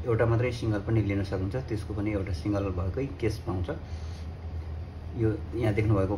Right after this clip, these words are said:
फोटोमा यो single केस भएको microphone हो। मैले चाहिँ यहाँ दुईवटा भएको लिएको थिएँ।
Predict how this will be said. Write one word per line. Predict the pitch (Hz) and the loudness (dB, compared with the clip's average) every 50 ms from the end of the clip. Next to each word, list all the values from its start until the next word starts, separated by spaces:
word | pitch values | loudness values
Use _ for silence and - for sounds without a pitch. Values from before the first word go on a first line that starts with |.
| - | 0
फोटोमा | 98 98 98 101 117 139 | -2 -2 0 -2 -2 -2
यो | 135 104 101 | 0 0 -2
single | 98 - - 117 110 110 104 101 | 0 2 2 4 4 4 2 2
केस | 113 107 - - | 0 0 0 0
भएको | 98 92 92 104 | -2 -2 0 0
microphone | 101 95 95 92 - - - 98 - | 0 0 0 0 -2 -2 0 0 0
हो। | - 78 - - | 0 -2 -4 -4
मैले | - 101 95 95 92 | -4 -2 -2 -2 -2
चाहिँ | 98 98 95 | -2 -2 -2
यहाँ | 92 90 | -2 0
दुईवटा | - 107 101 104 - 95 | 0 2 2 2 2 0
भएको | 90 80 76 82 85 90 | 0 0 0 0 -2 -2
लिएको | 85 85 90 92 - 101 | -2 -2 -2 0 0 0
थिएँ। | - 156 | -2 -2